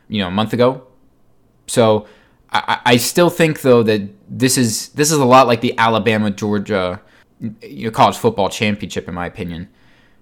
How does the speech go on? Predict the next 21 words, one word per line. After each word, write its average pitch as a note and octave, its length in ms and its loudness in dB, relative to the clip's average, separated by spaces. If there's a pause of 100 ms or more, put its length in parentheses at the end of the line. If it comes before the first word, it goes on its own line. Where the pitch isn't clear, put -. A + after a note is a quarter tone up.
(280)
where G2+ 400 4
U B2+ 180 2
N A#2+ 120 4
C A#2+ 240 2
here G#2+ 220 2
is G2+ 140 -2
the G#2 120 0
Alabama G#2+ 680 2
and G2 180 -4
Duke G2+ 200 -6
here F#2+ 200 -2
is F2+ 100 -8
the G2 80 -12
Georgia. F#2+ 340 -4
Georgia D3+ 360 4
is, A2 380 -2 (220)
was A#2 160 2
somehow A#2+ 280 4
favored D3 540 6
in, B2 400 -4
in A2+ 460 -6